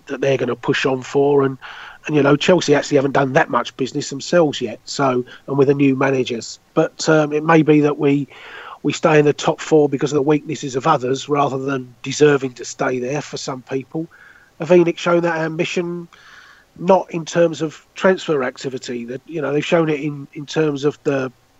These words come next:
s-, training grounds and the stadiums and things like that. But we, we wanna see the improvement on the pitch. But, you know, let, let's see how, whether they show that ambition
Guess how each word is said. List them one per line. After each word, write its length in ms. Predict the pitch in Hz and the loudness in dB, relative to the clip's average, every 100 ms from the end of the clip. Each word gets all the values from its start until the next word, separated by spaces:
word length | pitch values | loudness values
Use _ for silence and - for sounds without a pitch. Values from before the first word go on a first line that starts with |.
| _ | _
s-, 200 | - - - _ _ _ | -12 -12 -14 _ _ _
training 420 | - 170 160 151 | -4 0 0 -2
grounds 380 | 139 147 147 143 | -2 0 0 -4
and 80 | 135 | -8
the 60 | 127 | -8
stadiums 640 | - 156 151 143 139 139 | -2 2 2 2 0 -2
and 120 | 147 | -8
things 300 | - 151 139 | -4 -4 -2
like 200 | 147 139 | -2 -2
that. 260 | 135 139 - - | -2 -2 -4 0
But 300 | 151 156 - | 0 0 2
we, 140 | 165 | 4
we 200 | 156 160 | 4 4
wanna 200 | 156 156 | 4 4
see 180 | - 160 | 2 2
the 120 | 147 | 2
improvement 500 | 143 - 156 143 151 | 0 0 0 0 -2
on 180 | 151 151 | 0 -2
the 80 | 143 | -2
pitch. 500 | - 165 - - - - - - - - | 0 0 0 -4 -12 -20 -20 -20 -20 2
But, 260 | 170 180 - | 4 4 0
you 120 | - 196 | -2 4
know, 160 | 175 | 6
let, 220 | 175 180 | 6 4
let's 220 | 165 175 - | 0 -4 0
see 200 | 185 175 | 4 6
how, 200 | 175 160 - - | 6 2 -6 -20
whether 360 | 147 151 175 170 | -8 0 2 4
they 180 | 160 170 | 2 0
show 340 | - 180 165 | 0 0 0
that 160 | 160 156 | 0 -4
ambition 680 | 156 147 151 - 143 131 | -4 -4 -4 -2 -4 -6